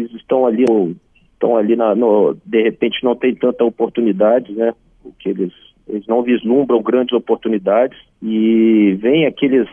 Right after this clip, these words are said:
acabam, acabam mistificando aquelas figuras criminosas, estão num ambiente propício pra isso e vão entrando na criminalidade, mas isso é uma ilusão porque muitos deles são mortos depois,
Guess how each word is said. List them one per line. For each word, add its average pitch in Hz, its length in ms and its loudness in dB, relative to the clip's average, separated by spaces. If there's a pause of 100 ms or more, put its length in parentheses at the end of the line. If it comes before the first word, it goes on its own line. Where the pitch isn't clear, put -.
(280)
acabam, 123 560 -2
acabam 120 460 -2
mistificando 131 920 -2
aquelas 123 380 0
figuras 117 380 0
criminosas, 120 720 0 (120)
estão - 280 -2
num 123 140 2
ambiente 113 420 0
propício 113 540 -4
pra 110 160 0
isso 113 260 0 (200)
e - 60 -6
vão 151 160 0
entrando 151 260 -2
na 156 100 0
criminalidade, 156 760 0
mas 127 260 0
isso 139 760 0 (240)
é 110 220 2
uma 143 200 2
ilusão 151 440 2
porque 143 500 0
muitos 139 520 -2
deles 135 240 0
são 139 120 0
mortos 123 540 0
depois, 120 540 0